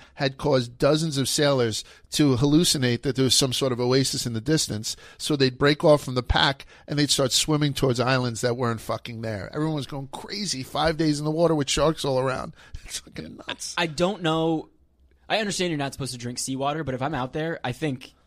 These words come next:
Speaker 1: It's
Speaker 2: if I'm just swimming in it, I'm gonna start drinking
Speaker 1: Yeah.
Speaker 2: it. I don't know. Even if you're telling me no.
Speaker 1: I, I mean, I, y-, you say that too, but you know it's absolute death. We have a very bad story about what somebody did, a family did, as opposed to drinking turtle blood. It's coming up in a, in a couple of seconds.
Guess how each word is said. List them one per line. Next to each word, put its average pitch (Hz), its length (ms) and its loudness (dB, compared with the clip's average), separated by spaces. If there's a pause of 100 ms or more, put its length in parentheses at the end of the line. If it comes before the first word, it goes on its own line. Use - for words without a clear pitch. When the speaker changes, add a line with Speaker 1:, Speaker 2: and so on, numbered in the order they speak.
(340)
Speaker 1:
It's - 160 -6
Speaker 2:
if - 80 -2
I'm 147 120 2
just 139 180 2
swimming 151 220 2
in 170 100 2
it, 175 100 2
I'm 143 80 -2
gonna 135 140 0
start 127 180 -2
drinking 123 240 0
Speaker 1:
Yeah. 104 300 -4
Speaker 2:
it. - 100 -16
I 170 100 4
don't 165 160 6
know. 135 220 4 (340)
Even 185 200 2
if 160 40 4
you're 165 80 2
telling 160 240 4
me 147 100 4
no. 123 300 2 (320)
Speaker 1:
I, 165 180 -2
I 185 60 4
mean, 185 160 -2
I, 180 240 2
y-, 165 280 -10
you 160 220 -4
say 196 240 8
that 160 180 2
too, 160 180 4
but 139 160 -2
you 139 60 -2
know 139 160 4
it's 131 120 0
absolute 123 500 0
death. 113 400 0
We 143 160 -6
have 139 80 -2
a 107 100 -2
very 113 300 0
bad 104 280 -4
story 104 400 0
about 101 300 -2
what - 320 -6
somebody 110 440 -4
did, 107 240 -4
a 101 40 -4
family 113 420 -4
did, 104 240 -6
as 107 140 -6
opposed 110 380 -6
to 120 80 -10
drinking 110 480 -10 (300)
turtle 113 260 2
blood. 104 320 -2
It's 123 160 -8
coming 127 240 0
up 120 160 0
in 110 100 -4
a, 107 160 -6
in 127 140 -8
a 113 60 -10
couple 113 240 -4
of 104 80 -4
seconds. 104 480 -6